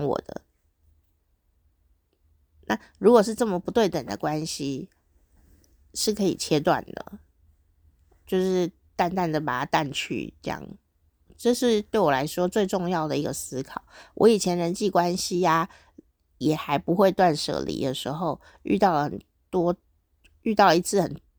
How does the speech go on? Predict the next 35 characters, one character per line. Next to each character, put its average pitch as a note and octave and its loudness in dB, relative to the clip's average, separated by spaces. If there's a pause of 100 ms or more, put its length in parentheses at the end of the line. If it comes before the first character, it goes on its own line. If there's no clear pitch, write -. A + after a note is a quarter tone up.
(640)
很 D#3 -2
大 F#3 4
的 E3 -8
打 - -2
击， A2 -12
这 - -10
样。 B2+ -6 (1300)
那 E3+ 0
一 G3 4
天 G3 2
我 E3 4
就 D#3+ 4
Google - 2 (1400)
朋 F#3 2
友 G#3 4
到 F#3 2
底 E3+ -2
是 E3 -8
什 - -6
么， - -6
我 D3+ 0
就 F3+ 0
看 - -4
到 F3+ 2
了 D3 4
这 D#3 -4
一 C#3+ 0
段 C#3 -2
话， - -6 (560)
我 - -4
就 G3 6
永 F#3+ 4
远 C#3+ -4
记 E3 -4
住。 - -8